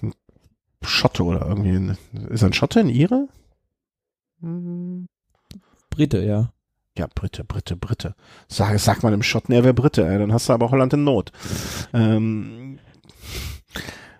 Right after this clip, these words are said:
Speaker 1: äh,
Speaker 2: Ja,
Speaker 1: naja,
Speaker 2: das,
Speaker 1: er ist halt ein
Speaker 2: ähm,
Speaker 1: Sky-Fahrer.
Speaker 2: unterwegs gab es ja auch, ähm,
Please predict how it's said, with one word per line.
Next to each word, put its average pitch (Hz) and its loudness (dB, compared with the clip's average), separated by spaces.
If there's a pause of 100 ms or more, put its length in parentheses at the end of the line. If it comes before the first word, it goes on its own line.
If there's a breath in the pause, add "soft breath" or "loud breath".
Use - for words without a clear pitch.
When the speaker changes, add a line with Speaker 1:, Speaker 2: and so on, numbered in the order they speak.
(120)
Speaker 1:
äh, 117 -4 (1600)
Speaker 2:
Ja, 110 6
Speaker 1:
naja, 127 8
Speaker 2:
das, - -6 (160)
Speaker 1:
er 110 6
ist 123 6
halt 110 6
ein 113 6
Speaker 2:
ähm, 113 6
Speaker 1:
Sky-Fahrer. 95 2 (2000 loud breath)
Speaker 2:
unterwegs 113 4
gab 117 2
es - -2
ja 107 4
auch, 104 0
ähm, 104 2